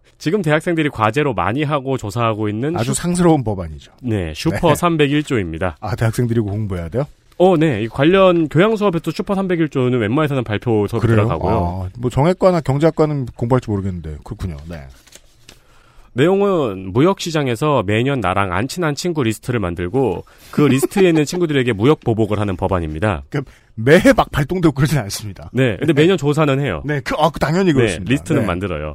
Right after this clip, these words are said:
Speaker 2: 네.
Speaker 1: 그리고 여기에서는 더블유티오도 쌩 까고 들어갑니다.
Speaker 2: 더블유티오에 상의하는 법안입니다.
Speaker 1: 네.
Speaker 2: 네.
Speaker 1: 그러니까 상의한다고 써있진 않은데 우리 모두가 알고 있는 거죠.
Speaker 2: 네,
Speaker 1: 미국은
Speaker 2: 그렇습니다.
Speaker 1: 상의한다.
Speaker 2: 왜냐하면 여기에 영향을,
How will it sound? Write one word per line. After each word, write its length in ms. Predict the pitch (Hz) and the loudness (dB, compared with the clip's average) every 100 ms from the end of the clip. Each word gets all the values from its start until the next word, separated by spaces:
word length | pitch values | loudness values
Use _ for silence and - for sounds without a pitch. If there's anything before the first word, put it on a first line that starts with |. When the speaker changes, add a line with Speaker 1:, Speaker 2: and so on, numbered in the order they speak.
| - | -10
Speaker 2:
네. 220 | 117 85 71 - | -12 -12 -8 -2
Speaker 1:
그리고 260 | 147 156 | 0 2
여기에서는 640 | 113 117 143 139 139 190 208 | 2 0 0 -2 -2 -4 -4
더블유티오도 640 | 214 226 214 - 139 127 | -2 -2 -4 -4 -4 -2
쌩 180 | 190 202 | -4 -2
까고 220 | 165 120 | -2 0
들어갑니다. 580 | 107 90 78 90 78 - | -2 -4 -6 -6 -6 -6
Speaker 2:
더블유티오에 600 | - 196 214 214 - 175 160 | 0 2 2 -4 -2 0 0
상의하는 640 | 135 160 190 180 156 135 | -2 0 0 0 0 0
법안입니다. 1200 | 117 104 98 82 78 - 80 76 71 67 53 71 - | 0 0 -2 -4 -8 -12 -12 -12 -14 -16 -16 -18 -6
Speaker 1:
네. 280 | 120 87 73 | -4 -4 -6
Speaker 2:
네. 140 | 92 80 62 - _ | -10 -10 -12 -20 _
Speaker 1:
그러니까 240 | 143 120 | -2 -2
상의한다고 640 | - 226 233 196 214 190 143 | -2 0 2 2 2 2 2
써있진 280 | 208 214 | -2 0
않은데 500 | 151 101 113 156 95 - _ | -2 0 0 0 -2 -8 _
우리 140 | 139 147 | 0 2
모두가 260 | 143 156 | 2 2
알고 180 | 117 107 | 2 2
있는 180 | 110 98 | 0 -2
거죠. 260 | 95 123 98 | -2 -2 0
Speaker 2:
네, 100 | 120 | 2
Speaker 1:
미국은 260 | 139 131 113 | 2 2 0
Speaker 2:
그렇습니다. 100 | 135 | 0
Speaker 1:
상의한다. 580 | 131 117 117 87 71 - - | 0 0 0 -2 -6 -8 -10
Speaker 2:
왜냐하면 460 | 139 165 175 139 - | -2 0 2 0 -2
여기에 460 | 135 151 190 170 | -2 0 4 4
영향을, 460 | 120 143 170 170 | 4 0 0 0